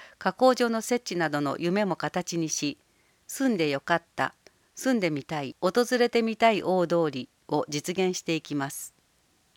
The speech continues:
夢プランを作って実践してみよう。その一、地域の実態を把握。地域の姿、良さや課題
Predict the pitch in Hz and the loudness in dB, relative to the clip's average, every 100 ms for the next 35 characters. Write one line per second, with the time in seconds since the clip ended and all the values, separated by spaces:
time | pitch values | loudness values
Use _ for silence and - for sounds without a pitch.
0 | _ _ _ _ _ _ _ _ - 196 | _ _ _ _ _ _ _ _ -4 0
1 | 254 - 277 262 190 143 - - 196 _ | 0 0 2 2 0 -4 -6 -10 -12 _
2 | 143 127 143 160 - 233 226 - 208 190 | -4 -4 -6 -6 -2 -2 -2 -4 -2 0
3 | 170 151 - _ _ _ _ _ _ _ | 0 -2 -4 _ _ _ _ _ _ _
4 | - 202 208 208 185 - 175 - _ _ | -6 -2 0 0 -2 -6 -8 -8 _ _
5 | _ _ _ _ _ _ _ _ _ - | _ _ _ _ _ _ _ _ _ -2
6 | 277 - 160 147 139 147 - 202 196 180 | -2 0 -2 -2 -4 -8 -2 0 2 -2
7 | - 165 160 143 - _ _ _ _ _ | -2 -4 -4 -8 -8 _ _ _ _ _
8 | _ _ _ _ _ - 294 269 180 151 | _ _ _ _ _ -4 -2 0 -2 -4
9 | - 151 143 - 127 - _ _ _ _ | -4 -4 -4 -6 -8 -8 _ _ _ _
10 | _ - 208 - 180 131 - 131 135 | _ -6 -4 0 0 -2 -8 -6 -6